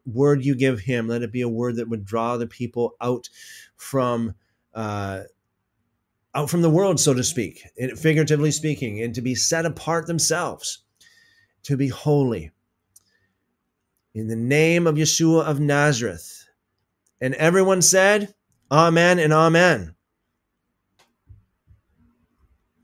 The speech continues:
Someone on TikTok, and I know this could have been an old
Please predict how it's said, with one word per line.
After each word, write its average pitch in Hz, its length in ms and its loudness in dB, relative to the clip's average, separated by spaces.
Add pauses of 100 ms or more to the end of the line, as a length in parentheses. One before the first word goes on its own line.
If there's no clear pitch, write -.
(540)
Someone 143 260 2
on 139 120 2
TikTok, 143 440 2
and 135 100 0
I 127 40 2
know 135 180 4
this 131 220 -2 (200)
could 175 220 4
have 156 160 4
been 151 160 4
an 131 220 4
old 143 480 10